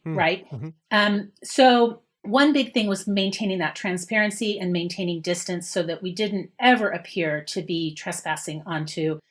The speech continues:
Speaker 2: space that we did not own. And then the second thing that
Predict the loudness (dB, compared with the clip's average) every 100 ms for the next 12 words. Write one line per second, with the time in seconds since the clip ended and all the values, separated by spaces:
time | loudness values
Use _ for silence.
0 | -16 -4 -2 0 -4 -6 -4 -4 -4 -6
1 | -8 -8 -10 -12 -20 _ _ -14 -14 -16
2 | _ _ -4 4 6 6 6 4 4 2
3 | 2 4 6 4 6 6 4